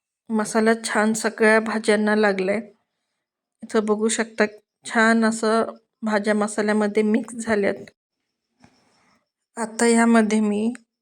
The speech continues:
गरम केलेलं पाणी घातलंय. अ, कुठलीही भाजी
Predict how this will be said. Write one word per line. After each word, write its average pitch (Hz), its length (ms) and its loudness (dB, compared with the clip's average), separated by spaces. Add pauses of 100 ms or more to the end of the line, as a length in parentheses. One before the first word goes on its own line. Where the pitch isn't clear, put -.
(120)
गरम 214 340 -2
केलेलं 208 440 -4
पाणी 214 360 2
घातलंय. 220 520 -2 (1080)
अ, 220 160 -2 (100)
कुठलीही 247 360 -4
भाजी 240 640 -2